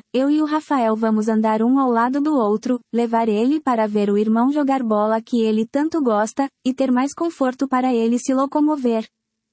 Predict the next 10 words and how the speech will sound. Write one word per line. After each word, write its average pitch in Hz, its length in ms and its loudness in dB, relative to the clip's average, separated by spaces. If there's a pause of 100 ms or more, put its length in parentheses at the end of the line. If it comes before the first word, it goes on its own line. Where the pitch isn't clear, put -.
(220)
Muito 285 300 2
obrigada 226 680 0
a 214 60 0
todos 277 420 -2
por 277 140 -2
esse 254 220 -2
presente 226 520 0
mais 247 300 0
que 269 120 -2
especial", 240 680 -2